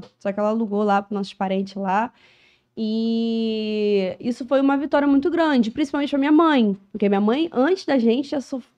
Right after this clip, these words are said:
já passou por muitas coisas também e tal. Aí ela sempre tentava melhorar isso pra gente não passar o que ela passou.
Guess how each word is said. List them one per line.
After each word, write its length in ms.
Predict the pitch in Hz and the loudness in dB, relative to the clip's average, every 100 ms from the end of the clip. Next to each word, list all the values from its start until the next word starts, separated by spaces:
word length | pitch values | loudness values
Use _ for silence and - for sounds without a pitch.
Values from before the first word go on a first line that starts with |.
| _ | _
já 120 | 220 | -4
passou 240 | 226 226 - | -2 -4 -4
por 100 | 247 | 0
muitas 280 | 240 254 - | 0 0 -4
coisas 280 | 277 269 240 | -2 -2 -2
também 500 | 247 208 214 247 233 | -2 2 2 0 -2
e 40 | |
tal. 400 | - 196 214 269 - - - _ - | -2 0 0 -2 -8 -20 -20 _ -4
Aí 720 | 180 185 196 220 240 254 247 - | 0 0 0 -2 -4 -4 -4 -2
ela 160 | 220 | -2
sempre 280 | 226 254 277 - _ - | -2 -2 -6 -12 _ -4
tentava 640 | 311 330 294 247 269 285 | 0 2 4 4 4 2
melhorar 560 | 269 262 277 269 247 254 | 2 2 2 4 4 4
isso 280 | 240 240 | 0 -2
pra 140 | 269 254 | -2 -4
gente 160 | 262 | -2
não 140 | 262 262 | -2 0
passar 360 | 294 262 240 | -2 0 0
o 80 | 254 | 0
que 60 | 277 | 0
ela 100 | 277 | -2
passou. 460 | 311 330 247 190 | -2 -2 -2 -2